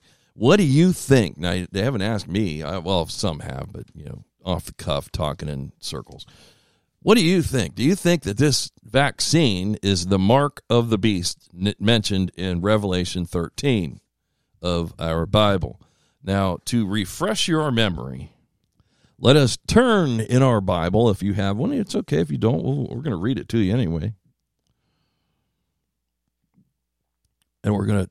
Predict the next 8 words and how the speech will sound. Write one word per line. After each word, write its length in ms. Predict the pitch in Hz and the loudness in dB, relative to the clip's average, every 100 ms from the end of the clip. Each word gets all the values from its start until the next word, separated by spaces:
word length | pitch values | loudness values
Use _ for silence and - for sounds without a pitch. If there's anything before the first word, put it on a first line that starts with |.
| - | 0
read 520 | 104 131 95 90 95 _ - | 4 4 2 -2 -8 _ -14
a 100 | 95 - - | -14 -12 -4
portion, 480 | 135 143 - 95 | 0 0 0 -4
at 140 | 90 - | -4 -4
least, 400 | 92 92 - - | -2 -2 -4 -8
of 280 | 92 87 90 | -6 -6 -6
Revelation 500 | 90 92 87 85 - | -6 -4 -4 -6 -8
thirteen. 640 | - 98 - 113 95 76 | -6 -8 -4 -4 -4 -6